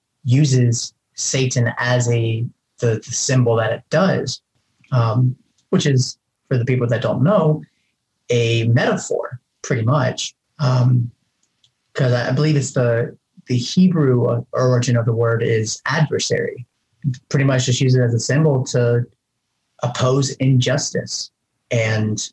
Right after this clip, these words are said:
inequality. That's really something that, uh, I think I can get behind.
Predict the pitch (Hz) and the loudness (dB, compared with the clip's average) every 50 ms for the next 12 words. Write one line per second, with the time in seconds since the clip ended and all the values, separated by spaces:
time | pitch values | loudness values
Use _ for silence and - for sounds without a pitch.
0 | _ - 131 127 131 131 123 - - 151 - 160 160 139 123 - - - 123 123 | _ -4 0 2 2 2 0 0 0 0 0 2 0 0 0 -2 -6 -8 -12 -18
1 | _ _ _ _ _ _ _ _ _ _ _ _ - 127 120 110 107 117 123 123 | _ _ _ _ _ _ _ _ _ _ _ _ -2 -2 -2 0 0 0 2 2
2 | 131 131 123 - 127 127 - 131 120 117 113 117 117 - - - 113 110 110 113 | 2 2 0 -2 -2 -2 0 0 0 2 2 0 -4 -4 -4 -2 -2 0 0 -2
3 | 113 113 - _ _ _ _ _ _ _ _ _ _ _ _ _ _ _ _ _ | -2 -4 -8 _ _ _ _ _ _ _ _ _ _ _ _ _ _ _ _ _
4 | _ - 123 123 - 131 123 120 120 117 120 120 117 113 117 113 117 117 113 113 | _ -4 -2 0 2 2 2 2 0 0 0 0 0 2 2 2 2 0 0 -2
5 | 117 _ _ _ _ _ - 127 117 139 165 - - - - - - - 123 - | -6 _ _ _ _ _ -4 -2 0 0 0 0 -2 -4 -4 -2 -4 -4 -4 -4
6 | - - | -6 -10